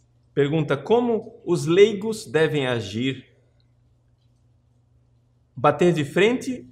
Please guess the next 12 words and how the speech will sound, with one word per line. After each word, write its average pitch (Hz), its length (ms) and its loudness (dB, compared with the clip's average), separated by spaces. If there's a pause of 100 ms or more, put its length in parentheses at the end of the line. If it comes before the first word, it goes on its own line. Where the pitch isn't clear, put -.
ou 175 160 2
aguentar 151 600 0
calado?" 120 560 0 (1120)
Veja, 180 240 2
Johnny, 139 240 0
é, - 400 -4
são 175 420 -4
perguntas 156 600 -2
difíceis 135 720 -6
de 120 200 -8
se 120 180 -8
responder, 120 920 -4